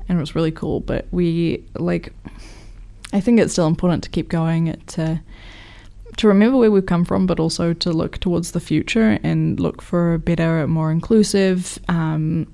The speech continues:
more respectful portrayals of queer people in the media that we consume. Um, because the messages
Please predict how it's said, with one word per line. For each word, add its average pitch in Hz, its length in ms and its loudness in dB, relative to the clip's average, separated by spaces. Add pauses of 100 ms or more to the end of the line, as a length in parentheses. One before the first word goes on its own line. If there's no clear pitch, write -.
(260)
more 180 420 2
respectful 180 720 -2
portrayals 175 720 -2
of - 180 -8
queer 185 200 0
people 196 380 -2
in 175 240 0
the 170 60 0
media 170 280 0
that - 80 -4
we - 100 -6
consume. 175 600 0 (640)
Um, 175 360 -2 (220)
because 196 600 0 (200)
the 190 80 0
messages 180 800 0